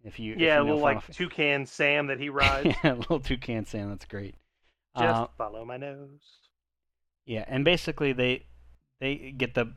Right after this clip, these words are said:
Speaker 1: they get the better half of, they get, they beat Meliodas and capture
Speaker 2: Mm-hmm.
Speaker 1: Meliodas and Elizabeth in, like, this weird, like, room thing where it's just all white in there. They can't see
Speaker 2: Mm-hmm.
Speaker 1: anything,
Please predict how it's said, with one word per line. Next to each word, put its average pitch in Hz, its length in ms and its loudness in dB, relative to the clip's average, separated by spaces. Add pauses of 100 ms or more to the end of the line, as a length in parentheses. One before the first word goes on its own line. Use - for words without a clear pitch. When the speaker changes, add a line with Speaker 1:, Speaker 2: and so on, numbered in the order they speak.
Speaker 1:
they 139 180 0
get 160 140 0
the 127 60 -2
better 113 280 0
half 113 260 2
of, 107 300 -8 (300)
they 123 80 -4
get, 127 160 0 (580)
they 117 100 -4
beat 131 280 0
Meliodas 104 680 -4 (120)
and 98 280 -8
capture 131 320 0
Speaker 2:
Mm-hmm. 110 40 -4 (100)
Speaker 1:
Meliodas 107 340 -2
and 113 220 -6
Elizabeth 107 520 -4
in, 98 120 -10
like, 98 160 -10
this - 220 -10
weird, 113 540 -8
like, 92 440 -10 (1600)
room 123 360 -2
thing 123 220 -2
where 113 80 0
it's 107 100 -6
just - 220 -10
all 117 240 0
white 104 300 -2
in 123 60 -4
there. 120 180 -4
They 113 80 -6
can't 120 240 -8
see 123 100 -6
Speaker 2:
Mm-hmm. 117 160 0
Speaker 1:
anything, 110 360 -4